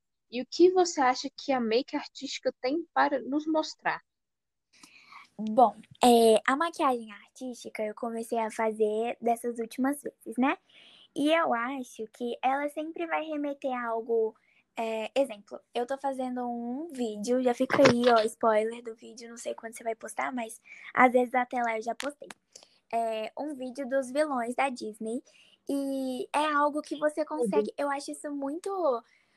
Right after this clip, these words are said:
Speaker 2: muito legal, porque você consegue, é,
Speaker 1: Ô,
Speaker 2: pegar um
Speaker 1: tá te atrapalhando.
Speaker 2: personagem.
Speaker 1: Tá te atrapalhando.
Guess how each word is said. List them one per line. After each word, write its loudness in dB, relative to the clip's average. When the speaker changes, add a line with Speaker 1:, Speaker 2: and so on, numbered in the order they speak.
Speaker 2:
muito 0
legal, 2
porque 0
você 0
consegue, -2
é, -2
Speaker 1:
Ô, 12
Speaker 2:
pegar 4
um -6
Speaker 1:
tá -8
te 4
atrapalhando. 10
Speaker 2:
personagem. -6
Speaker 1:
Tá -16
te -12
atrapalhando. -2